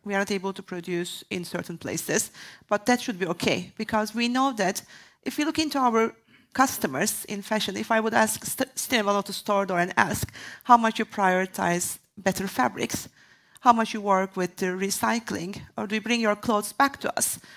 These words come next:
Five years ago, that awareness was quite low. Now, when we're coming to twenty twenty-two, we are seeing enormous interest from our customers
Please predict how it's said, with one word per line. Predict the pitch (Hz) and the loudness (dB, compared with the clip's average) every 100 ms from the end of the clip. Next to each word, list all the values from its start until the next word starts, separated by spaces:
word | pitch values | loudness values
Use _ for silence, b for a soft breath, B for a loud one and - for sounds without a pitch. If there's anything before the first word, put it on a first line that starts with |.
| B - | B 4
Five | 311 330 294 | 4 4 2
years | 262 - | 0 2
ago, | 226 214 214 220 _ | 2 4 4 2 _
that | 226 220 - | -2 -2 -4
awareness | 226 247 254 226 208 190 - 196 | -2 0 2 2 0 -2 -4 -6
was | 196 190 185 - | -2 -2 -2 -4
quite | - 185 185 | -2 -2 0
low. | 277 - - B B B B - | 0 0 -2 B B B B -4
Now, | 262 269 403 | 0 2 2
when | 240 226 | 0 2
we're | 233 | 2
coming | 247 233 226 | 0 0 0
to | 220 | -2
twenty | 214 208 196 | -2 -2 -4
twenty-two, | - 196 190 208 - 220 208 - | -4 -2 -2 -6 -2 0 -2 -2
we | 214 | -2
are | 202 | -2
seeing | 208 - 220 214 - | -2 -2 -4 -6 -6
enormous | 208 220 233 262 277 226 202 - | -4 -2 -2 0 0 0 -4 -4
interest | 214 214 202 - | -6 -4 -6 -4
from | 196 202 | -4 0
our | 185 180 | 0 0
customers | 185 214 214 - 131 185 | -2 0 0 -4 -4 -4